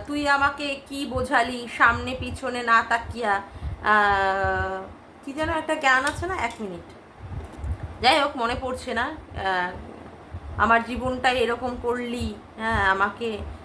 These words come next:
আমি সামনে পিছানো না তাকিয়া তোর সাথে ই করলাম", যাই হোক। এবার কথা হচ্ছে সে তখন কি করছে, এর থেকেও আরও বেটার, এর থেকেও আরও বেটার খোঁজার অপেক্ষায় বসে রয়েছে। এবং সেই ক্ষেত্রে কি হচ্ছে, সেই ক্ষেত্রে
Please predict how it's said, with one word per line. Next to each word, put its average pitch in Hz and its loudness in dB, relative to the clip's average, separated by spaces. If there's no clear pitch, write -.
আমি 220 0
সামনে 233 2
পিছানো 233 -4
না 214 4
তাকিয়া 214 0
তোর 226 -2
সাথে 220 -4
ই 214 -4
করলাম", 233 -4
যাই 330 4
হোক। 190 -2
এবার 320 4
কথা 302 6
হচ্ছে 415 4
সে 339 2
তখন 320 2
কি 349 0
করছে, 349 0
এর 339 2
থেকেও 403 4
আরও 330 10
বেটার, 190 -2
এর 214 -2
থেকেও 269 -2
আরও 381 8
বেটার 254 4
খোঁজার 285 0
অপেক্ষায় 226 0
বসে 262 -4
রয়েছে। 160 -6
এবং 370 4
সেই 339 0
ক্ষেত্রে 349 0
কি 339 0
হচ্ছে, 359 0
সেই 262 0
ক্ষেত্রে - -2